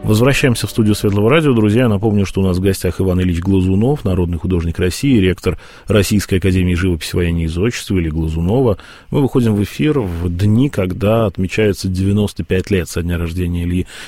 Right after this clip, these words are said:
Сергеевича Глазунова, русского художника, и, э, с его сыном Иваном Глазуновым мы вспоминаем Илью Глазунова, говорим о разных периодах его творчества, о взглядах, о картинах. И вот вы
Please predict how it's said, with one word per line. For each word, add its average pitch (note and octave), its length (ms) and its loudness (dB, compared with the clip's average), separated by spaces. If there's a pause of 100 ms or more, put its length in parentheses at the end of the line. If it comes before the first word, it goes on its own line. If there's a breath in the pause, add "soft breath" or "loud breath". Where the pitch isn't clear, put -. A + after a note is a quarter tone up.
Сергеевича G2 400 2
Глазунова, G2 920 2
русского - 360 -4
художника, A2 680 2
и, F2+ 380 2 (440 loud breath)
э, F#2 260 0
с - 180 -10
его F#2+ 320 0
сыном F#2+ 920 0
Иваном F2 440 -2
Глазуновым F#2 500 0
мы F2 220 -2
вспоминаем G#2 840 0 (480 soft breath)
Илью A2+ 240 4
Глазунова, G#2 800 2
говорим F2+ 540 0
о F2 440 -2 (360 soft breath)
разных G#2 400 2
периодах F#2+ 400 0
его F#2+ 100 0
творчества, G#2+ 680 0
о F2 40 2
взглядах, G#2+ 800 2 (200 soft breath)
о G2+ 100 -2
картинах. A2 680 0 (360 loud breath)
И G#2+ 280 4
вот A2 420 0 (100)
вы A#2 400 2